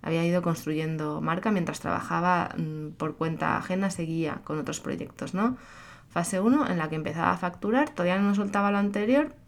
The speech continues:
facturaba hasta cinco mil al mes, vendiendo servicios, sobre todo uno a uno, pero empezó con los infoproductos. Fase dos, de cinco a diez mil al mes, y aquí hacía hincapié en la parte de ingresos pasivos, sobre todo, de que fuera todo mucho más en automático,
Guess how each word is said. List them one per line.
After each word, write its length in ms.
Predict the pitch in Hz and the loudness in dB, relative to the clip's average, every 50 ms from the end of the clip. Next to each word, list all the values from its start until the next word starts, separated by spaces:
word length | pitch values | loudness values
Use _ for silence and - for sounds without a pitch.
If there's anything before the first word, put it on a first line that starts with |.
| - - - - | -20 -20 -20 -10
facturaba 480 | - 180 175 175 - 190 196 214 226 | -6 -6 -6 -4 -2 0 2 4 4
hasta 240 | 226 226 - 180 170 | 4 4 2 -2 -4
cinco 320 | 170 - 170 170 170 170 165 | -2 -2 -2 -2 -2 0 0
mil 240 | 180 185 185 180 | 0 2 2 2
al 100 | 175 160 | 2 0
mes, 320 | 151 151 135 131 175 - - - - - - - - - - - | 0 -2 -4 -6 -8 -12 -16 -20 -20 -20 -20 -20 -20 -20 -14 -8
vendiendo 320 | - 160 170 180 190 196 196 | -4 -2 0 2 2 2 2
servicios, 1040 | 196 196 180 185 196 208 208 202 208 196 196 196 196 190 190 190 196 196 - - - - - | 0 0 0 2 2 2 2 2 0 0 0 0 0 0 0 -2 -2 -4 -8 -10 -12 -14 -12
sobre 180 | - - 175 170 | -6 -4 -4 -2
todo 180 | - - 190 202 | -2 0 0 2
uno 160 | 202 208 196 | 2 2 4
a 60 | 202 | 6
uno, 280 | 233 254 262 285 277 277 - - - - - - - | 6 6 6 6 4 2 -4 -12 -20 -20 -20 -8 -2
pero 120 | - 180 | 0 2
empezó 280 | 180 170 175 170 202 208 | 2 2 2 0 2 2
con 120 | 220 214 208 | 2 4 4
los 100 | 196 196 | 2 2
infoproductos. 880 | 180 175 180 170 170 160 151 147 139 - - - - - - - - - - - - - - - - - - - - - - | 0 0 -2 -4 -4 -4 -4 -4 -6 -8 -10 -10 -10 -10 -12 -14 -16 -20 -20 -20 -20 -20 -20 -20 -20 -20 -20 -20 -20 -20 -10
Fase 320 | - - 170 - 196 196 202 | -6 -6 -4 -2 -2 0 4
dos, 340 | 254 277 302 294 294 - | 4 4 4 2 0 -2
de 140 | 180 165 165 | -4 -4 -2
cinco 300 | - - 180 190 185 196 | -2 -2 -4 -2 0 0
a 40 | 190 | 0
diez 200 | 190 190 185 190 | 0 0 0 0
mil 400 | 196 196 190 190 190 185 185 180 | 0 0 0 0 0 -2 -2 -2
al 180 | - - 190 190 | -2 -2 0 2
mes, 380 | 214 240 269 302 302 - - - | 4 4 4 4 2 -2 -8 -6
y 120 | 196 180 | -4 -4
aquí 180 | 170 165 170 - | -4 -2 -2 -2
hacía 180 | 180 175 196 196 | -2 0 0 -2
hincapié 500 | 196 196 190 185 - 220 233 220 - - | 0 -2 -2 0 2 2 2 2 -2 -4
en 220 | - 185 175 175 170 | -4 -2 0 0 0
la 120 | 170 165 | -2 -2
parte 280 | - 170 175 175 - 196 | -2 -4 -2 -2 0 0
de 80 | 196 | 0
ingresos 520 | 185 180 170 165 175 175 - 185 190 185 - | 0 0 0 0 -2 -2 -2 -4 -4 -6 -6
pasivos, 680 | - - - - - - - 180 180 - - - 175 | -8 -10 -10 -8 -8 -4 -2 -2 -2 -2 -2 -6 -8
sobre 260 | - - 180 170 170 165 | -10 -8 -6 -4 -4 -4
todo, 220 | - 175 170 170 | -2 -2 -2 -2
de 80 | 165 - | -2 -4
que 80 | 170 | -4
fuera 200 | - - 202 202 | -4 -2 -2 0
todo 160 | 202 220 220 | 0 0 2
mucho 300 | 214 208 208 202 - 214 | 2 2 0 0 0 0
más 240 | 196 202 220 - - - | 0 0 0 -2 -4 -4
en 220 | 190 185 180 175 | -2 -2 0 0
automático, 920 | 170 165 160 - - 82 85 85 85 - - - - - - - - - | 0 0 -2 -2 0 2 2 2 2 0 -2 -6 -10 -8 -8 -10 -10 -12